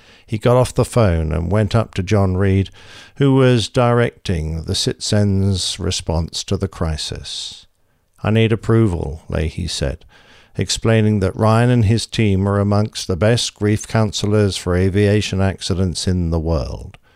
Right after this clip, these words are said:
"I think this is a really important case." Whitehorse Air Traffic Control Specialist David White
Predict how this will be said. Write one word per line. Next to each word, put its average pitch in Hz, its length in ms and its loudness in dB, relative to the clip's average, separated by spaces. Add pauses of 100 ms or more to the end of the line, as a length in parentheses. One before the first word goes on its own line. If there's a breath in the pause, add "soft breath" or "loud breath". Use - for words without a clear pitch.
(560 soft breath)
"I 87 160 0
think 117 300 0
this - 200 -4
is 95 160 -2
a 95 200 4
really 98 440 2
important 95 680 -2
case." - 880 -12 (1900)
Whitehorse 117 840 -2
Air 110 160 2
Traffic - 460 -2
Control 117 400 0
Specialist 95 680 0
David 92 380 -2
White 98 300 0